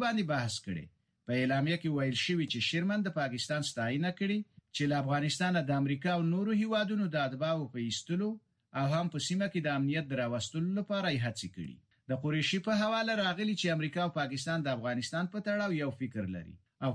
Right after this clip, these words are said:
پاکستان د افغانستان له نوې ادارې تمه لري چې د امن او ټیکاو د راوستو ترڅنګ د ټولو افغانانو د ژوند د ښه والي لپاره کار وکړي. باکو کې یوې محکمې نن د آذربایجان د خلکو د جبهې د مخالف ګوند یو فعال په دیارلس کاله بند محکوم کړ.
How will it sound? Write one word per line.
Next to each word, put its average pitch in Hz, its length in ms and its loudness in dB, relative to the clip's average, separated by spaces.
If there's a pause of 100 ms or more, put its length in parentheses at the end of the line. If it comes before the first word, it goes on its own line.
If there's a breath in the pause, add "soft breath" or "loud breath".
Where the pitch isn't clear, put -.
پاکستان 143 500 0
د - 100 2
افغانستان 139 500 0 (100)
له 147 60 2 (100)
نوې 196 220 2 (100)
ادارې 147 420 2
تمه 185 280 2
لري 208 180 2
چې 143 200 -2
د 127 200 0
امن 160 240 2
او 113 60 0 (100)
ټیکاو 147 320 -2
د 107 120 0
راوستو 107 520 -2
ترڅنګ 214 360 0
د 135 200 -2
ټولو 208 240 2
افغانانو 151 500 0
د 120 160 -4
ژوند 156 220 -6
د - 100 -6
ښه 107 160 -6
والي 151 300 -2
لپاره 190 280 0 (120)
کار 110 180 0
وکړي. - 340 -10 (440)
باکو 175 340 0
کې 247 140 0
یوې 214 240 2
محکمې 180 520 2
نن 214 200 2
د - 0 - (120)
آذربایجان 165 680 0
د 202 160 -2
خلکو 220 320 -4
د - 20 -6 (100)
جبهې 220 340 2
د - 100 2
مخالف 156 460 0 (100)
ګوند 208 220 2
یو 165 180 0
فعال 160 400 0
په 147 160 -6
دیارلس 165 400 0
کاله 180 160 0 (100)
بند 135 220 2
محکوم 98 420 0
کړ. 78 140 -14